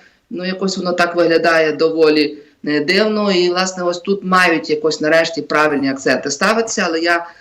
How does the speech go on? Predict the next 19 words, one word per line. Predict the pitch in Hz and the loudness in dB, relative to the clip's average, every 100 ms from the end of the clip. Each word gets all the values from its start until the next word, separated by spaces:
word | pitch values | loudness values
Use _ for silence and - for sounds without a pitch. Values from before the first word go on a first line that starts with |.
| - | -6
даю | 151 156 | -2 0
можливість | 160 156 156 151 147 143 | 0 -2 0 0 -2 -2
нашій | 135 135 131 | -2 -2 -4
слухацькій, | - 139 143 127 127 - 113 | -2 -2 0 0 -2 -6 -6
глядацькій | 113 104 117 - 107 | -4 -4 -4 -4 -6
аудиторії | 107 123 113 | -2 0 0
самій | 113 143 123 104 - - - - | 0 0 2 2 -2 -12 -20 -14
доставити | 190 123 - 139 160 185 143 | -2 0 0 -2 -2 -4 -6
свої | - 113 | -6 -6
правильні | 117 117 113 113 | -2 0 0 -2
акценти | 117 - 196 101 143 | -6 -4 -4 -4 -6
до | 127 | -6
цих | 127 143 - | -2 -2 0
навіть | 185 190 190 | 0 2 2
не | 190 | 0
тем, | 190 190 214 214 | -2 0 0 0
а | 170 | -2
просто | 170 208 - 143 | -2 -4 0 0
роздумів, | - - - - | 0 -2 -8 -20